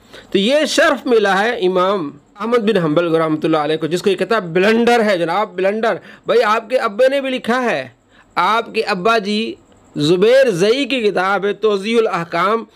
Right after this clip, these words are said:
सफ़ा नंबर तिरसठ पे लिखते हैं कि जनाब, हाँ, आप सल्लल्लाहु ताला अलैहि वसल्लम के बाद उम्मतियों के ऐसे तमाम ख्वाब जन्नी होते हैं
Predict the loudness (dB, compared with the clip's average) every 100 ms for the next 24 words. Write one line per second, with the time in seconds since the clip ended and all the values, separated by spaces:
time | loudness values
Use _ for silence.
0 | -20 -20 -16 -2 -2 2 2 2 0 0
1 | -2 -4 -8 -6 0 2 2 -2 -2 -2
2 | -2 -2 0 2 0 0 -2 0 -2 -2
3 | -2 0 0 -2 -8 -20 _ -4 0 0
4 | 0 -2 0 2 2 0 -2 -2 0 -2
5 | 0 -2 -2 -4 -6 -4 -2 -2 -2 -2
6 | -2 -2 -2 -4 -4 -2 -2 0 -2 0
7 | 0 -2 -2 -8 -20 -6 -4 -2 0 0
8 | 0 0 0 0 -2 -2 0 0 0 0
9 | 2 2 0 -2 -2 -2 -4